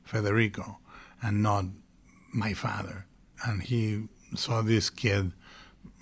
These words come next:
as something that he didn't quite understand, and I understood all that. That changed it, and in the fact that it took so long,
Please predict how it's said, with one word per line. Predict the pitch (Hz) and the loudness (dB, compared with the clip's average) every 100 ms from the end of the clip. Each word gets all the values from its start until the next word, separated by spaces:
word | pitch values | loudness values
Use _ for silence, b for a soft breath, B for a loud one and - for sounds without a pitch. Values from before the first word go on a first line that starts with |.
| 139 | 0
as | 113 | 2
something | - 117 113 104 110 104 104 101 98 104 98 | 2 2 2 0 0 0 -2 -2 -4 -4 -2
that | 104 | 0
he | 104 104 - 113 | 0 -2 -6 0
didn't | 120 127 113 | 4 4 4
quite | 95 104 104 | 2 0 0
understand, | 98 101 90 - 135 147 110 | 0 0 0 0 2 2 2
and | 104 | 2
I | 110 | 0
understood | 120 117 101 - - 214 156 | 2 2 2 -4 4 6 6
all | 107 95 | 4 -2
that. | 87 - - B B B B - | -8 -12 -16 B B B B 2
That | 165 139 | 4 4
changed | - 139 147 110 | 4 4 6 4
it, | 107 107 | 2 2
and | 107 101 B B B B - - - - - - - 160 | 0 0 B B B B -20 -20 -20 -20 -20 -16 -2 4
in | 175 | 6
the | 156 139 | 6 8
fact | 180 180 | 8 8
that | 165 139 143 | 4 2 4
it | 143 - | 0 4
took | 156 123 | 2 4
so | 151 | 2
long, | 131 113 113 123 | 4 6 6 4